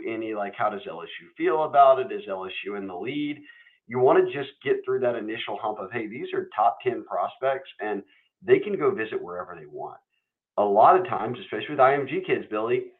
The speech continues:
they'll load up with ten other kids on the team. Everybody's being recruited. I might as well go. It's a free trip. This didn't seem that way to me. This seemed like two guys who were coming over, had some serious interests, and, uh, I think we already knew that about Ricks,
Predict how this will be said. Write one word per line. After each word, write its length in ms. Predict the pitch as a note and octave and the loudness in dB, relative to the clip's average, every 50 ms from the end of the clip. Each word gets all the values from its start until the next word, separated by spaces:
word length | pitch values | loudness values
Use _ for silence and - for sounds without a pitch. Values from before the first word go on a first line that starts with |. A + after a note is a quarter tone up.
| _ _ _ _ _ _ _ | _ _ _ _ _ _ _
they'll 200 | G2+ B2 D#3+ F#3 | 2 6 8 8
load 180 | E3+ C#3 C3+ C3+ | 10 10 10 8
up 200 | C3+ C3 C3 B2+ | 8 6 8 6
with 140 | B2 B2 - - - _ _ | 4 4 4 -2 -10 _ _
ten 180 | D3+ D#3 D3+ | -4 0 4
other 200 | C#3 C3+ C3+ C3 | 4 4 4 4
kids 260 | B2+ - C3+ B2 A#2+ C3 | 4 4 4 4 4 4
on 140 | B2 A#2+ | 0 0
the 80 | A2 G#2+ | -2 -2
team. 440 | - B2+ B2+ C3 B2 A#2+ A#2+ A#2+ - - _ _ _ _ _ _ | -2 0 2 2 2 0 0 -4 -8 -14 _ _ _ _ _ _
Everybody's 480 | A#2 B2 C3+ - A#2+ A#2+ A2+ A2+ G#2+ - | 4 4 4 6 6 6 4 4 4 0
being 140 | A2+ A2 G#2 | -4 -6 -4
recruited. 400 | G2+ G2 - B2 B2+ C3 B2 A2+ | -6 -6 2 4 4 4 4 2
I 20 | |
might 200 | G#2 A2 A2 G#2+ | 2 0 0 0
as 100 | G2+ G2 | 0 -4
well 100 | G#2 G2 | -6 -6
go. 220 | F#2 G#2+ A2 G#2+ G#2 | -4 -2 -2 -2 -4
It's 140 | G2 - | -4 -8
a 80 | G2+ - - | -12 -14 -12
free 180 | - - G2 G2+ | -12 -10 -10 -8
trip. 360 | - - B2+ C#3 B2 - - - - _ _ - _ _ _ | -4 -2 0 2 2 0 -2 -8 -16 _ _ -20 _ _ _
This 220 | G2 A2 D3 D#3+ - - | -4 -2 -2 -2 2 6
didn't 260 | G3 F3 D#3 - A#2+ - | 6 6 6 4 0 -2
seem 160 | C#3 C3 B2 A2+ | -2 -2 -2 0
that 180 | G#2 F#2+ - | -2 -2 -2
way 140 | G2+ G2 F#2+ | -2 -2 -2
to 80 | F#2 F2 | -4 -6
me. 180 | - - - | -8 -10 -10
This 220 | - - B2 - - - - | -4 -2 0 0 -2 -4 -6
seemed 220 | D#3 D3 C#3 B2+ | -4 -4 -4 0
like 220 | A2+ A2 G#2+ - - | 0 -2 -2 -2 -6
two 180 | - D3 C#3+ | -8 -8 -2
guys 380 | C#3 B2+ A#2 A2+ A2+ A2 G#2+ G#2 G#2 G2 | 0 2 2 4 2 0 -2 -4 -6 -6
who 60 | F#2+ | -8
were 100 | F#2 - | -8 -2
coming 320 | - A#2 B2 C3 A#2+ A2+ | -2 -2 0 0 -2 -2
over, 420 | G#2+ G#2+ G#2 G2+ G2+ G2+ G2 - - _ _ _ _ _ _ | -4 -6 -6 -8 -8 -8 -8 -8 -12 _ _ _ _ _ _
had 260 | - A#2+ B2+ C3 C3 - | 4 6 6 6 6 2
some 100 | C3 B2 - - - | -6 -12 -12 -6 0
serious 320 | C3+ B2+ A#2+ A#2+ A#2 - - - | 2 2 2 2 0 -4 -6 -6
interests, 520 | G2+ G#2 G#2 - A2 G#2 G#2 - - - G#2 | -6 -6 -6 -6 -8 -8 -8 -10 -12 -8 -8
and, 220 | G2 G2 F#2+ - - _ _ _ - | -8 -8 -8 -12 -18 _ _ _ -2
uh, 120 | F2+ G2 - | 0 2 2
I 80 | A2 A2 | 2 2
think 200 | A2+ C#3 C#3+ C#3+ | 2 0 -2 -2
we 140 | D#3 D3+ D3 | 0 4 8
already 320 | C#3+ C#3+ D3 D3 C#3+ C3+ | 8 8 8 4 0 -4
knew 180 | B2+ C3 D3 D#3+ E3 | -4 -2 0 4 6
that 160 | E3 E3 D3+ | 6 6 8
about 280 | C3 C3+ C3 - G2 | 8 6 6 6 4
Ricks, 380 | G#2+ A#2+ C#3+ F#3+ F#3 - - - | 2 0 0 0 0 -4 -8 -8